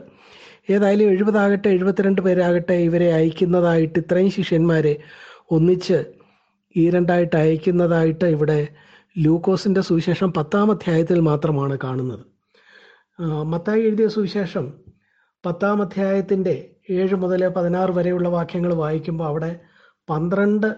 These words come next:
തൻ്റെ ശിഷ്യന്മാരെ അയക്കുന്നതായിട്ട്, ഇതേ, ഏഹ്, ഈ നിലയിൽ അവരെ അയക്കുന്നതായിട്ടാണ് നമ്മൾ വായിക്കുന്നത്. മർക്കോസിന്റെ സുവിശേഷത്തിലും ആറാം അധ്യായത്തിന്റെ ഏഴ് മുതൽ പതിനൊന്ന് വരെയുള്ള വാക്യങ്ങളിൽ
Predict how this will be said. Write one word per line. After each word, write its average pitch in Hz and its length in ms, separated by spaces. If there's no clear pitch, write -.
തൻ്റെ 180 240
ശിഷ്യന്മാരെ 175 680
അയക്കുന്നതായിട്ട്, 160 840
ഇതേ, 175 300
ഏഹ്, 165 400
ഈ 185 240
നിലയിൽ 165 420
അവരെ 165 300
അയക്കുന്നതായിട്ടാണ് 160 960
നമ്മൾ 147 220
വായിക്കുന്നത്. 151 600
മർക്കോസിന്റെ 226 520
സുവിശേഷത്തിലും 190 760
ആറാം 185 400
അധ്യായത്തിന്റെ 185 640
ഏഴ് 185 260
മുതൽ 180 300
പതിനൊന്ന് 175 420
വരെയുള്ള 165 360
വാക്യങ്ങളിൽ 156 640